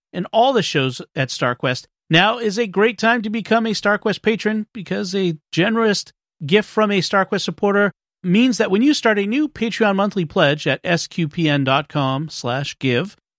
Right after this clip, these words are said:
the first three months are matched by an equal amount from our donor to support all our shows, including this one.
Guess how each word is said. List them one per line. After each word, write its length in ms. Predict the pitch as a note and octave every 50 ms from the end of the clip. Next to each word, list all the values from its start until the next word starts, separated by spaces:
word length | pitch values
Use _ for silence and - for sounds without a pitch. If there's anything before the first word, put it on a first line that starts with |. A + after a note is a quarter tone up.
| _ _
the 80 | F3+ F3
first 320 | - - A#3 B3+ A#3+ -
three 100 | - A#3
months 320 | G#3+ G#3+ A#3 A3 - - - - _
are 140 | D#3+ E3+ G3+
matched 460 | G3 F#3+ G#3 A3+ B3+ - - - F#3
by 160 | F#3 G3+ G3+
an 80 | G#3+ A#3
equal 340 | A#3+ B3 B3 A#3 - C4+
amount 320 | B3 A3 G3 F#3+ G3 A3+ G#3+
from 160 | - - G3+
our 140 | F3+ F3 E3
donor 340 | C#3+ D3+ D3 D3 E3+ G#3+ G#3+
to 120 | - G3+
support 280 | - - E3+ F3+ F#3 F#3+ -
all 220 | F#3+ G3+ B3 C#4
our 120 | A#3+ F#3+ D#3+
shows, 400 | - - C3 B2 C#3+ F3+ - -
including 340 | D#3 - - C#3 B2+ B2+ B2
this 180 | B2 A#2+ -
one. 240 | - C#3+ E3 A3+ A#3